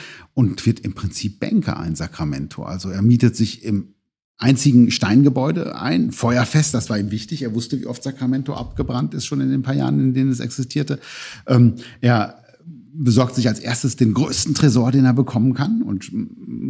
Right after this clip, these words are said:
richtet den medienwirksam in seinem Haus ein und hat dann von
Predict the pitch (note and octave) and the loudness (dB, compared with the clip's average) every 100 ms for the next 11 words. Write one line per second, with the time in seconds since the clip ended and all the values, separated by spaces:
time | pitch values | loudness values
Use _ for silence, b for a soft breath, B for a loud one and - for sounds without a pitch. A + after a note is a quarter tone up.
0 | C3+ B2 C3+ A#2+ G#2+ G#2+ C3+ B2+ A2 A#2 | 0 2 2 2 4 6 6 6 4 2
1 | A#2 G#2+ A2 G#2 G2 G2 G#2+ - - C#3+ | 0 -2 -2 -2 -4 -2 -4 -4 -6 -6
2 | B B B _ D3 F#2+ - A2+ G#2+ | B B B _ 2 2 0 0 0